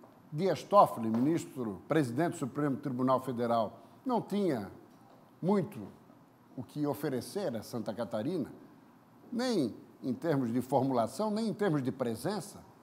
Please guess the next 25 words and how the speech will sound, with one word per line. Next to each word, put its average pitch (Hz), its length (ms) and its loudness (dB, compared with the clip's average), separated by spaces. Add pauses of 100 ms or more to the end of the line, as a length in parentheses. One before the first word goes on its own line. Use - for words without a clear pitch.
(360)
pelo 117 160 -2
seu 165 180 2
comportamento 160 1040 0 (1000)
como 127 220 2
presidente 127 600 -2
da 107 220 -2
mais 123 280 2
alta 127 260 0
corte 127 420 -4 (1500)
judiciária 131 760 2 (480)
do 117 100 -4
país. 139 520 0 (520)
Em 175 80 -6
compensação, 160 720 0
hoje 156 240 4
a 196 240 -2
avaliação 143 580 0
é 208 60 -2
outra. 127 360 0 (340)
Aqui 120 240 -4
está 180 240 2
o - 20 8
ministro 170 420 2
Edson 196 280 2
Fachin, 175 480 2